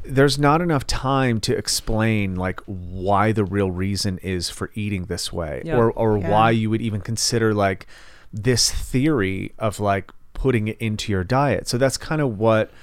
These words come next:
Speaker 1: we were th-, I'm like, "M-, man, this video is gonna be funny." It's like <laughs> Marston dry <laughs> heaving the whole time.
Speaker 3: Well, and there's also a
Speaker 1: <laughs>
Speaker 3: difference between someone that's, uh,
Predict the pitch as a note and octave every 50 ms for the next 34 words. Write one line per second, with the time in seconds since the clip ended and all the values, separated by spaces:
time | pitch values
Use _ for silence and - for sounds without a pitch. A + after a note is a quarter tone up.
0 | - - - - - - - - B2+ B2 B2+ A#2 A2+ - - C#3 C3+ C3+ C#3 -
1 | - C#3+ D3+ - _ - - - - _ _ - - - - F3+ F3 E3+ F3+ E3+
2 | D3 E3+ F#3 F#3 F#3 D#3+ C#3 E3 D#3 C#3 B2 A2+ - A#2+ A2+ A2+ A#2 A#2 A#2 A#2
3 | A#2 A2+ G2+ - - G#2 G#2 A2 G2 - - A#2+ - - - - - C3 B2+ -
4 | - - - - C3 - - - - G2 G#2 G2+ - F3 C3 - F3 - F3 E3
5 | C3 - G3+ - - G#3+ E3+ D3+ G3+ C#4+ D#4 D4+ A#3+ - - - - - A#3+ C4+
6 | C#4+ C#4+ C#4+ D4 C#4+ G3+ A3+ B3 - E4 E4 D#4+ D#4 C#4+ A3 B3 A#3+ - A#3 B3+
7 | B3 A#3 - - A#3+ A#3 - - A#3 A3+ G#3+ G#3 - - G#3 G3 G3+ G3+ F#3+ F3+
8 | F3 - - - - - - - -